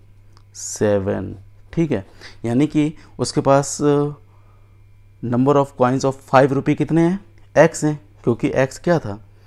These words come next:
हमने let किया था ना, number of coins of five rupee, तो एक्स कितना आ गया, सेवन आ गया, यानी कि जो उसके पास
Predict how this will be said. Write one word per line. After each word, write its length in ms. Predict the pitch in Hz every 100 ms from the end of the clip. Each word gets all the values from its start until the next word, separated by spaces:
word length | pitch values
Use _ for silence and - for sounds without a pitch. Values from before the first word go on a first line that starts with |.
| - - -
हमने 180 | 127
let 200 | 123 135 135
किया 140 | 123
था 80 | 127
ना, 220 | 165 156
number 180 | 147 151
of 80 | 147
coins 200 | 143 143
of 140 | 147 -
five 180 | 139 135
rupee, 240 | 139 139 - - -
तो 60 | 95
एक्स 200 | 135 -
कितना 300 | - 151 151
आ 40 | 143
गया, 200 | 156 160 -
सेवन 400 | - - 117 131
आ 80 | 165
गया, 160 | 131 95
यानी 300 | 107 120 139
कि 180 | - 147
जो 220 | 113 143
उसके 180 | - 135
पास 320 | 135 139